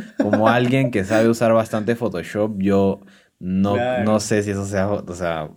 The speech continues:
Speaker 1: podría ser tranquilamente Photoshop. Yo ahorita, si quieres, te hago la Atlantis debajo del mar del Callao y en Photoshop, pues, y eso no
Speaker 2: Oye,
Speaker 1: significa que es
Speaker 2: imagínate
Speaker 1: real.
Speaker 2: poner en Dalí, eh, no sé,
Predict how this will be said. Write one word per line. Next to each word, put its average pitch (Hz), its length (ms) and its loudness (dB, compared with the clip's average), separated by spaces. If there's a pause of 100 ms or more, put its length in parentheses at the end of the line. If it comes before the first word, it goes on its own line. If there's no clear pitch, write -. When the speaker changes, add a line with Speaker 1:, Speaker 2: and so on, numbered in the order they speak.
Speaker 1:
podría 107 440 2
ser 117 180 0
tranquilamente 98 580 -2
Photoshop. 87 460 -8
Yo 101 100 0
ahorita, 113 260 0
si 98 140 -8
quieres, 95 240 -8
te 87 100 -4
hago 92 420 -4
la 85 280 -6
Atlantis 92 500 -4
debajo 85 300 -4
del 85 160 -4
mar 82 160 -8
del 90 160 -6
Callao 82 400 -6 (460)
y 80 500 -4
en 85 100 -10
Photoshop, 95 560 -2
pues, 90 260 -4
y 80 160 -6
eso 87 160 -4
no 175 80 2
Speaker 2:
Oye, 180 80 0
Speaker 1:
significa 117 220 -2
que 90 40 0
es 90 60 -4
Speaker 2:
imagínate 156 340 -2
Speaker 1:
real. - 120 -8
Speaker 2:
poner 135 260 -6
en 160 140 -8
Dalí, 127 560 -4 (180)
eh, 123 560 -4
no 139 180 -8
sé, 135 300 -4